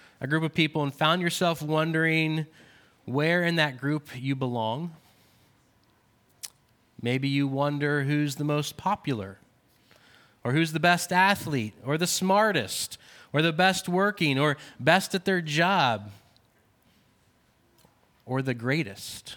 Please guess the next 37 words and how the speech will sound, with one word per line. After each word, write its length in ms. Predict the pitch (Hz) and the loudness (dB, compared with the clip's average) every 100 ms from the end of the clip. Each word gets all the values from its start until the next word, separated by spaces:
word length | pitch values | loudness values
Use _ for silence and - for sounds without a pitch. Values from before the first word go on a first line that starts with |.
| - _ _ _ _ _ _ _ - - - _ _ _ | -20 _ _ _ _ _ _ _ -20 -20 -20 _ _ _
Well, 100 | 151 | 2
I 80 | 165 | 4
hope 200 | 196 214 | 4 2
it's 120 | 196 | 0
not 240 | 196 180 156 | 2 2 2
what 180 | 160 | -2
we're 160 | 147 143 | 0 -2
always 440 | 143 185 202 175 | 2 2 2 0
thinking 260 | - 156 151 | 0 0 2
about 180 | 135 131 | 2 0
when 160 | 135 | 0
we're 60 | 135 | -2
with 120 | 123 | -2
a 40 | 127 | -2
group 220 | 135 127 | -2 -2
of 80 | 120 | -4
friends 540 | - 127 123 123 123 | -2 0 0 0 -2
or 80 | 127 | -4
even 300 | 127 139 127 | -2 -2 -2
acquaintances. 1040 | 117 - 135 123 120 - 113 113 131 - - - - - - | -6 -4 -4 -4 -6 -4 -4 -2 -4 -8 -14 -20 -20 -20 -8
It's 120 | 151 | -6
kind 200 | - 285 | 2 2
of 100 | 330 | 2
human 300 | 220 240 220 | 0 0 2
nature 400 | 208 240 262 185 | 2 2 2 0
for 160 | 170 185 | 0 2
us 180 | 175 - | 0 0
to 140 | - | -2
wonder 800 | 170 165 196 214 160 151 160 175 - - - - _ | 0 0 0 2 2 2 0 -4 -10 -20 -20 -20 _
about 360 | 147 165 240 254 | -2 0 0 0
those 180 | 143 | -4
things, 340 | - 127 107 - | -2 -2 -2 -2
to 100 | 165 | 0
wonder 600 | 165 202 226 196 175 151 - - | 2 2 2 4 4 0 -6 -12
how 380 | - 220 233 226 | 4 6 6 4
we 580 | 202 208 202 196 185 - - _ | 2 4 6 4 2 -2 -20 _
fit, 800 | - - 190 165 120 - - - | -14 -4 2 2 0 -6 -8 -8